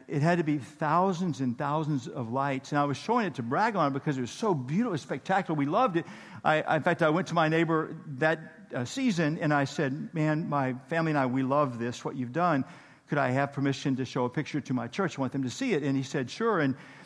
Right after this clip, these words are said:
but, but that's, I don't know, two, three, four years ago. It's interesting. This year, he's put up about half as much. And I wonder if he's found, you know what? All of that was good. It wasn't bad, but it took me away from what matters most. I, I don't know.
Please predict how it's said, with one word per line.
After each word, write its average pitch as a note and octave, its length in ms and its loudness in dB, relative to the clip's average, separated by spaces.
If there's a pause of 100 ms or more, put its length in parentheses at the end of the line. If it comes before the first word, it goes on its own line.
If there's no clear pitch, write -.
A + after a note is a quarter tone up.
(140)
but, E3+ 340 0
but D#3+ 80 2
that's, - 360 2
I E3+ 80 4
don't F3+ 120 4
know, D3+ 120 4
two, G3+ 260 2
three, F3 260 2
four E3 200 0
years F#3+ 240 0
ago. D#3+ 200 4
It's C3+ 120 0
interesting. G#3+ 420 0
This F#3+ 220 -2
year, A#3+ 320 -6 (380)
he's F#3+ 140 -2
put A#3+ 160 2
up F3 60 -4
about E3+ 220 -2
half F#3 280 -8
as F3+ 100 -6
much. G3 480 -6 (800)
And F#3 80 6
I F#3 80 6
wonder B3+ 300 6
if - 80 2
he's A#3+ 200 4
found, F#3+ 300 4
you A3 60 6
know A#3+ 100 6
what? A#3 260 4 (200)
All A#3 200 4
of B3 60 6
that A3+ 160 6
was F#3 160 4
good. G#3 220 4
It G3+ 40 4
wasn't G3 360 2
bad, G3 280 6
but F#3+ 100 6
it F3 180 0
took A#3+ 280 2
me B3 120 6
away G3+ 240 6
from F#3 120 0
what E3+ 140 4
matters E3+ 280 2
most. F#3 420 2
I, F#3+ 180 6
I F3+ 80 4
don't F#3+ 180 2
know. F3+ 340 4